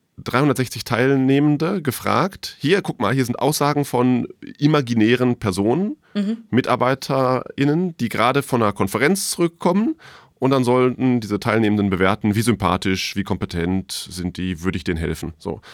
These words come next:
Speaker 1: Und dann haben sie die Rückmeldung halt gefaked. Ein paar haben gesagt, "Boah, super anstrengende Konferenz, hab auch sonst schon tausend Termine, boah, nach außen sieht ja keiner, wie viel ich hier zu tun hab." Andere haben einfach gesagt, "Puh, ganz schön stressig." Und andere haben gesagt, "Wow, geile Konferenz."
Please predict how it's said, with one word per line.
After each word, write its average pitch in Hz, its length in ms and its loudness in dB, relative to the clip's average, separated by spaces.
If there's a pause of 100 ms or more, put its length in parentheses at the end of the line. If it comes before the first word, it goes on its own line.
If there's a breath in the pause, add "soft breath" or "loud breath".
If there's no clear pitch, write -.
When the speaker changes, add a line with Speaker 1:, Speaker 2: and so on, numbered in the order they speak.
(140 loud breath)
Speaker 1:
Und 101 220 -4 (240 loud breath)
dann 98 140 0
haben 107 120 4
sie 104 120 0
die 95 280 -2
Rückmeldung 104 480 0
halt 90 320 -4
gefaked. - 560 0 (160)
Ein 101 80 -6
paar 110 120 0
haben 107 160 0
gesagt, 101 380 -2
"Boah, 110 340 -4
super 110 280 -2
anstrengende 117 360 0
Konferenz, 113 480 0
hab 107 100 -2
auch 104 100 -2
sonst 123 240 2
schon 123 140 0
tausend 120 320 2
Termine, 120 360 6
boah, 98 280 0 (480 loud breath)
nach 127 200 4
außen 165 300 2
sieht 160 120 4
ja 147 80 4
keiner, 151 320 2
wie 135 80 0
viel 165 120 2
ich 143 60 2
hier 165 100 4
zu - 100 -8
tun 170 320 2
hab." 185 280 0 (460 loud breath)
Andere 123 220 2
haben 123 100 0
einfach 113 200 -4
gesagt, 113 240 -2
"Puh, - 140 -8
ganz 110 160 0
schön 101 80 0
stressig." 165 480 -2
Und 107 100 -2
andere 117 400 0
haben 110 160 0
gesagt, 98 500 -4
"Wow, 110 360 2
geile 107 220 2
Konferenz." 107 640 0